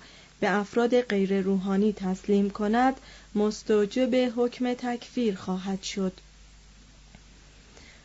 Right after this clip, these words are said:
و نیز مقرر می‌داریم که جمیع افرادی که این قبیل مالیات‌ها را مطالبه یا دریافت می‌کنند یا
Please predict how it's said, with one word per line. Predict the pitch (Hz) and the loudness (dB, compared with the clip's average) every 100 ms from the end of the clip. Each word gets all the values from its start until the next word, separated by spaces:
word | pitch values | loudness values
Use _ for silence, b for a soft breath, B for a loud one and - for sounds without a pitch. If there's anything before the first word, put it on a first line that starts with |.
| B | B
و | 233 240 | 6 6
نیز | 262 320 294 | 6 4 4
مقرر | 220 208 202 202 202 226 | 4 4 2 2 2 2
می‌داریم | 240 233 226 214 208 208 | 2 2 4 4 4 0
که | - 202 196 190 | -2 0 0 0
جمیع | - 214 214 240 247 269 | 0 2 2 2 0 -2
افرادی | 262 - 202 - 233 240 240 | -2 -2 -4 0 0 2 -2
که | 254 - | -2 -2
این | 247 | -2
قبیل | 233 196 196 233 233 | -2 -4 0 0 2
مالیات‌ها | 202 196 185 196 190 - 226 | 2 2 0 0 -2 -4 -2
را | 233 240 | 0 2
مطالبه | 208 196 - 196 190 190 220 190 B B B B | 0 -2 -2 -2 0 6 6 6 B B B B
یا | 240 247 | 4 4
دریافت | 202 190 190 214 233 226 208 | 2 0 0 0 0 -2 -2
می‌کنند | 196 190 196 196 208 220 214 B B B 226 | -2 -2 0 2 4 2 0 B B B 2
یا | 254 277 | 6 6